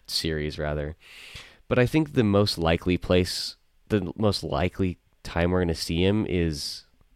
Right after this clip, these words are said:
obviously Fantastic Four, and then Secret Wars as well. I think he has to play a role in that. Um, though to what extent, I have no idea.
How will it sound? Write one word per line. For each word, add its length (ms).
obviously 360
Fantastic 640
Four, 540
and 220
then 380
Secret 400
Wars 500
as 160
well. 400
I 120
think 180
he 120
has 200
to 60
play 200
a 60
role 240
in 100
that. 360
Um, 460
though 140
to 60
what 180
extent, 500
I 60
have 160
no 440
idea. 560